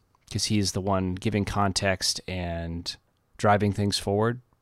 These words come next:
both in plot and in, like, character development for Jeb.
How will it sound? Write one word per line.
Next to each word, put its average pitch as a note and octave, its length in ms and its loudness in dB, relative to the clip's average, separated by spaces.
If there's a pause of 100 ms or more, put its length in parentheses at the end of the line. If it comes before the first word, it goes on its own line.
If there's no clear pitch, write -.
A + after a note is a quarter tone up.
(420)
both G2+ 380 2
in G2 180 -2
plot G2+ 480 6
and F2+ 260 -6
in, E2+ 360 -10 (440)
like, - 200 -12
character G2+ 340 -2
development G2+ 480 4
for G2+ 260 2
Jeb. F#2+ 420 2